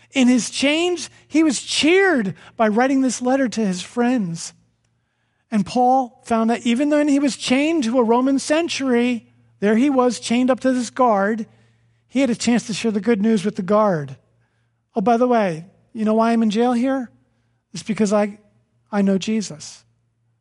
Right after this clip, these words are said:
And he tells the guard all the story. I am told historically they found that a whole bunch of the Roman guards became Christians as a result of watching over Paul. He preached wherever he was.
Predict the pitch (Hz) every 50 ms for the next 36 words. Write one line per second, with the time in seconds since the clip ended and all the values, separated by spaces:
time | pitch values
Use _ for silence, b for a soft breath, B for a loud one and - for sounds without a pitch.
0 | _ _ _ _ - 190 175 - - 175 175 190 175 190 196 170 190 220 233 196
1 | 170 160 165 165 170 - - - 202 190 165 143 - b b b b b b b
2 | 254 277 339 370 320 254 226 190 - - 277 285 302 277 220 202 185 202 - -
3 | _ - 247 - - - 240 240 254 240 247 226 208 202 202 196 - 214 196 190
4 | 196 196 196 180 - b b b b b 202 196 175 - 233 269 277 285 220 -
5 | 254 233 214 - 220 180 196 185 208 214 214 208 208 196 196 190 180 170 165 165
6 | 160 156 - - - _ _ _ _ _ _ _ _ _ _ - 196 - 208 196
7 | 190 - - - 226 - - - - 156 139 143 170 196 - - - _ _ -
8 | 202 185 165 175 175 156 175 180 170 175 - 156 151 170 180 165 - - 175 160
9 | 160 147 151 143 - - 160 156 151 143 135 131 - _ _ _ _ _ _ _
10 | _ _ _ _ _ _ _ _ _ _ _ _ _ _ _ _ _ _ _ -
11 | 214 175 - - - - - 302 269 208 - - - - 185 180 185 214 202 220
12 | 180 202 220 190 170 151 139 156 165 - -